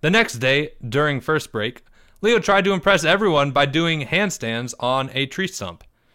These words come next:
He could only go as far doing a donkey kick. He could only go as far doing a donkey kick. No one was impressed, and so Leo decided he should make a plan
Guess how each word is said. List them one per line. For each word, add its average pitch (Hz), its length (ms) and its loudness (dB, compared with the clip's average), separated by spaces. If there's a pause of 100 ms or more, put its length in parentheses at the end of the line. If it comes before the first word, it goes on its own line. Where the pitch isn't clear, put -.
(400)
He 135 140 -2
could 147 160 2
only 160 240 2
go 135 200 4
as 135 140 0
far 131 520 2 (500)
doing 120 500 -4
a 113 340 -2 (240)
donkey 160 340 -2
kick. - 320 -12 (380)
He 117 120 -14
could 139 120 -2
only 175 180 0
go 135 160 2
as 123 140 -2
far 156 320 2
doing 117 300 -4
a 113 60 -6
donkey 123 300 -2
kick. - 320 -12 (680)
No 233 200 2
one 220 180 4
was 190 200 2
impressed, 123 580 -4 (460)
and 117 260 -6
so 117 160 -2
Leo 139 300 0
decided 123 640 -2 (440)
he 123 160 -6
should 131 260 -6
make 147 280 -4
a 202 60 -2
plan 104 640 -4